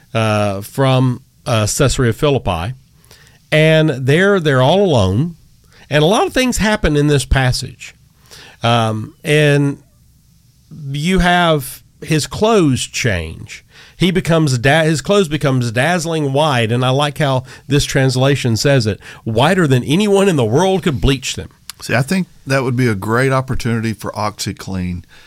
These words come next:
Speaker 2: to try to, to do a sponsorship of Transfiguration Sunday. B-, but,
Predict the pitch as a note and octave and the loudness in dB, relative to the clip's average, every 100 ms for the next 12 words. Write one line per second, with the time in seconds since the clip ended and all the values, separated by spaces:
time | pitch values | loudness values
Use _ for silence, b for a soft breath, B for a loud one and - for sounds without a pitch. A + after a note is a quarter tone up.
0 | B B - F#2+ A2+ A2 G#2 G2+ - - | B B -8 -6 -2 -2 0 -4 -6 -8
1 | G2 A#2 G#2+ - A#2 A#2+ - F#2+ - - | -4 -2 -2 -2 -4 -4 -4 -10 -8 -10
2 | G3 G2+ - F#2+ F2+ - F2+ F2 F2 - | -10 -14 -12 -12 -12 -12 -12 -10 -12 -14
3 | - - - - - B B B B B | -16 -16 -14 -16 -18 B B B B B
4 | - F#2+ - G#2 A2+ - | -16 -14 -12 -4 -4 -4